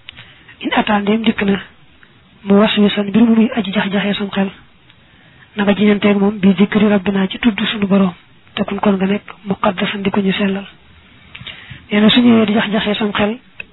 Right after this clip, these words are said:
bëgg laa génne ci lu baax, yóbbu la ci safaan baa ngi demee noonu, nga daal di fàttaliku Yàlla, ngay tudd Yàlla ci sa làmmiñ te teewlu ko ci sa xol rek. Loolu moo gaaw ci li koy dàq,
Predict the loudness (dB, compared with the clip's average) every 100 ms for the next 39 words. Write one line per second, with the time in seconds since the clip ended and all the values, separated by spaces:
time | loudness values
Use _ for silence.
0 | _ -6 -2 -2 0 0 0 0 0 2
1 | 0 2 2 2 2 0 -2 0 0 0
2 | 2 2 2 2 0 -4 _ -20 _ _
3 | -20 -20 -20 _ -8 0 2 2 0 0
4 | -2 -2 -2 -2 -6 -12 -6 -4 -2 0
5 | 0 0 -2 -2 -2 -2 -2 -4 -8 _
6 | -14 -8 0 4 4 2 -4 -6 -2 -2
7 | -2 -8 _ _ -20 -20 -20 0 2 4
8 | 2 4 2 2 -4 -8 _ _ _ _
9 | _ -4 0 2 2 0